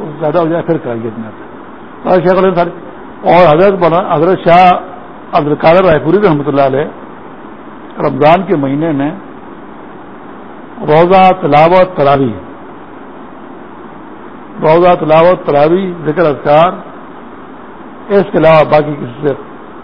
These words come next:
رمضان کے مہینے میں مریضوں کے خطوں کا جواب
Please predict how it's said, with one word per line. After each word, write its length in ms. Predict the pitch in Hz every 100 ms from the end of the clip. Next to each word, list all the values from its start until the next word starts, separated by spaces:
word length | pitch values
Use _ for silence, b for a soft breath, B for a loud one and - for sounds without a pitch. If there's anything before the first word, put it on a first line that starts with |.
| - - - - -
رمضان 420 | 143 135 160 202
کے 120 | 202 165
مہینے 320 | 151 170 180
میں 220 | 160 160 185 - - - - -
مریضوں 340 | 160 165 180 185
کے 100 | 170 139
خطوں 240 | 156 185
کا 100 | 165
جواب 280 | 131 143